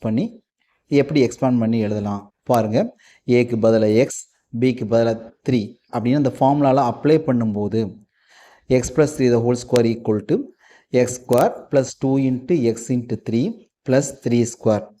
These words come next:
இந்த மாதிரி எழுதலாம். இதை ரெடியூஸ் பண்ணும்போது எக்ஸ் ஸ்கொயர் பிளஸ் சிக்ஸ் எக்ஸ் பிளஸ் நைன் அந்த மாதிரி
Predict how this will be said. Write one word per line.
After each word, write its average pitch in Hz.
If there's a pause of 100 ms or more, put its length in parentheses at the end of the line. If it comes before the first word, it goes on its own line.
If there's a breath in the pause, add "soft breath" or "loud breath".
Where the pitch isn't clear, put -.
(140)
இந்த 120
மாதிரி 117
எழுதலாம். 104 (560 loud breath)
இதை 135
ரெடியூஸ் 196
பண்ணும்போது 117 (560)
எக்ஸ் -
ஸ்கொயர் 113 (580 soft breath)
பிளஸ் 151
சிக்ஸ் 135 (100)
எக்ஸ் - (380)
பிளஸ் 143 (300)
நைன் 113 (360)
அந்த 123
மாதிரி 110